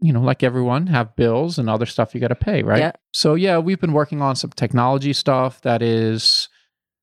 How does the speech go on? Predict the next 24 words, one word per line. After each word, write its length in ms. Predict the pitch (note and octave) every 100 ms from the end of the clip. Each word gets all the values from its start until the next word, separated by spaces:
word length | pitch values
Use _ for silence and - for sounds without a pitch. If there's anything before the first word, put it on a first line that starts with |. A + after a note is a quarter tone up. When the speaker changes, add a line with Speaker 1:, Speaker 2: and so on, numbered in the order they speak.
| _ _ -
Speaker 1:
pretty 180 | F3 F3
revolutionary 680 | D#3 D3+ D3+ C#3 D3 C#3 C3+
for 160 | D3
the 100 | C3+
industry. 640 | C#3 B2+ - C#3+ C3+ C3+ C3 -
The 60 |
private 340 | - D3 C#3+ C3+
label 220 | C#3+ C3+
extensions 640 | - D3+ C3 C#3+ C3 A2+ -
app, 360 | A#2+ C3+ - - - _
Apple, 360 | B2 C#3 D3 D3
the 300 | A#2+ A2+ A2+ -
I 120 | C3+
O 100 | C3+
S 180 | C3 C#3
app. 220 | C#3 - E3+
So 0 | F3+
Speaker 2:
Mm-hmm, 160 | A#2+ F3+
Speaker 1:
for 160 | A#2 A2+
Speaker 2:
which 160 | -
Speaker 1:
an- 80 | B2+
Speaker 2:
is 120 | C3
looking 360 | D3+ D#3 D#3 D3+
good. 500 | D#3 D3+ D3+ E3+